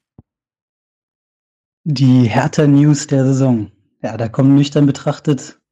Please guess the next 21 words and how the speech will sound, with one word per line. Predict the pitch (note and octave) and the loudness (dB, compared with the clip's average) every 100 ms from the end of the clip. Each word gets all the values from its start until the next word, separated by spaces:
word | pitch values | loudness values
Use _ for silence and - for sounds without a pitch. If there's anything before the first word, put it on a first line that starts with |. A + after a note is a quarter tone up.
| _ _ | _ _
eigentlich | - C#3 C3+ B2 C3+ | -4 0 2 0 0
nur | B2+ B2 | 0 0
einen | C3 C3 | 0 2
in | C3 | 2
Betracht, | - C#3+ - - - - | 0 -4 -6 -10 -14 -10
beziehungsweise | - D3 C#3 C#3+ C3 C3+ C3 - _ | -2 0 0 0 2 2 0 -6 _
es | - A2+ | -12 -6
ist | D#3+ - - | -4 -6 -6
quasi | D3 C#3 C#3+ | -2 0 2
eine | C#3 | 2
Doppelmeldung. | C#3 C#3+ C3+ C3 B2 B2+ G#3+ - _ - - - - _ _ | 0 0 2 2 2 2 0 -4 _ -20 -20 -20 -20 _ _
Ich | - | -4
lese | C#3 C#3 D3+ D3 | 2 2 2 -2
es | - | 0
mal | C#3 B2+ C3+ | -2 -2 -4
einfach | C3+ C#3 B2 - | -2 -2 -4 -12
vor, | - C#3 D3 - | -4 -2 -2 -4
die | C3 C#3 | -4 -4
Vereins-, | - C#3+ C3 C#3+ - - - | -4 -2 0 0 -2 -10 -8
äh, | D3+ C3+ C3 - - | -4 -2 -2 -4 0
Mitteilung | D3 D3+ D3+ D3+ D#3+ F3+ | 0 0 -2 0 0 -2